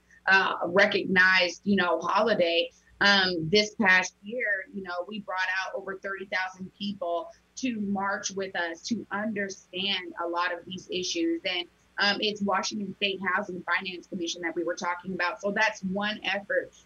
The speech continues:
where it's like, you know, we have a campaign.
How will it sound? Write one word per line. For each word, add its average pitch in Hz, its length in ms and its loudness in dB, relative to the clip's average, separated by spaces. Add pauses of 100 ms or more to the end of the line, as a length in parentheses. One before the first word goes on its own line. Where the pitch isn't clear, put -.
where 208 200 4
it's 196 160 -2
like, 185 240 0
you 214 120 -2
know, 180 160 0
we 202 180 -2
have 185 240 2
a 175 60 -4
campaign. 208 800 -2